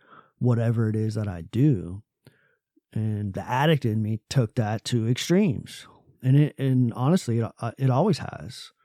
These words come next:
Um, in previous jobs, this podcast and the classroom and clean and recovery and refuge recovery. Today, I need to take, take things easy.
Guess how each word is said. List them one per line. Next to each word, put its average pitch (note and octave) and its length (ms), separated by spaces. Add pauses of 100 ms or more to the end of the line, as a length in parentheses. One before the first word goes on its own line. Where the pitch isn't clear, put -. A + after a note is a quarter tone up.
(380)
Um, G2 500 (120)
in A2 80
previous F#2+ 480
jobs, B2+ 920 (500)
this A#2+ 160
podcast A#2+ 720
and F#2 120
the - 60
classroom A#2+ 920 (200)
and G#2+ 140
clean A2+ 260
and G#2+ 120
recovery B2+ 760 (880)
and G#2+ 160
refuge A#2+ 400
recovery. G2 680 (1800)
Today, C3 520
I A#2+ 120
need A#2 200
to A2 100
take, A2 260 (120)
take A2+ 260
things G#2 340
easy. F#2 560